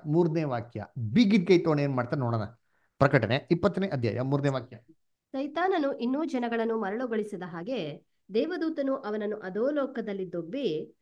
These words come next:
Speaker 2: ಬಾಗಿಲು ಮುಚ್ಚಿ ಅದಕ್ಕೆ ಮುದ್ರೆ ಹಾಕಿದನು.
Speaker 1: ನೋಡ್ರಾ, ಏನ್ ಮಾಡಂತೆ? ಬಾಗಿಲು ಮುಚ್ಚಿ ಮುದ್ರೆ ಹಾಕಂತೆ. ಏನಕ್ಕೆ ಹಾಕಿದ್ದು? ಕಾರಣ ಏನು? ಇವಾಗ ಕಟ್ಟಾಕ್ಬಿಟ್ಟಾರಲ್ಲ,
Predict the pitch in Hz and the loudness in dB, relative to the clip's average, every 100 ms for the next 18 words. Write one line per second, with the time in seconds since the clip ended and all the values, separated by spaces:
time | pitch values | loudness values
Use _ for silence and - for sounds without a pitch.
0 | _ - 170 202 285 339 285 233 220 - | _ -10 -4 -2 0 0 0 0 -4 -4
1 | 220 190 185 190 165 165 226 226 220 185 | -2 -2 -6 -6 -4 -4 -4 -4 -6 -4
2 | 170 127 127 143 113 110 131 127 117 107 | -6 -6 -8 -8 -8 -6 -2 0 2 2
3 | 151 165 156 147 214 359 339 - _ - | 2 4 2 0 -2 -2 -6 -12 _ -12
4 | 107 139 156 151 143 131 120 156 120 120 | -4 -2 0 0 -2 -4 -4 -4 -4 -4
5 | 117 113 104 120 208 269 214 214 208 175 | -4 -4 -2 2 4 4 2 2 0 2
6 | 175 175 175 202 - _ _ _ _ _ | 4 4 4 0 -8 _ _ _ _ _
7 | _ - 214 330 294 202 110 123 175 220 | _ 0 4 4 4 4 2 2 2 0
8 | 330 311 254 170 120 | 0 2 2 2 0